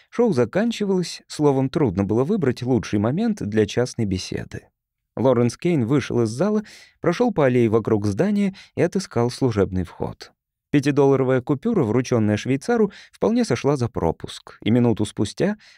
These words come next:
он уже стучал в дверь уборной, украшенную позолоченной звездой. «Кто там?» — послышалось из-за двери. Кейн хорошо понимал, что переговоры через дверь ничего не дадут.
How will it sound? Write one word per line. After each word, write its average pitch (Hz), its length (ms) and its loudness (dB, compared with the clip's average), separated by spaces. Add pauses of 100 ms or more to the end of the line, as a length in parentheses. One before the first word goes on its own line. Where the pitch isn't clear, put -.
он 180 140 0
уже 180 160 -2
стучал 127 440 -2
в 127 100 -6
дверь 104 360 -2
уборной, 92 580 0
украшенную 139 600 -2
позолоченной 90 720 -2
звездой. - 680 -12 (500)
«Кто 147 200 2
там?» — 175 340 0 (340)
послышалось 123 580 0
из-за 110 260 0
двери. 123 460 -4 (840)
Кейн 151 280 2
хорошо 165 480 0
понимал, 175 460 0
что - 200 -2
переговоры 139 560 2
через 131 300 -2
дверь 208 320 0
ничего 147 560 -2
не 123 120 0
дадут. - 600 -4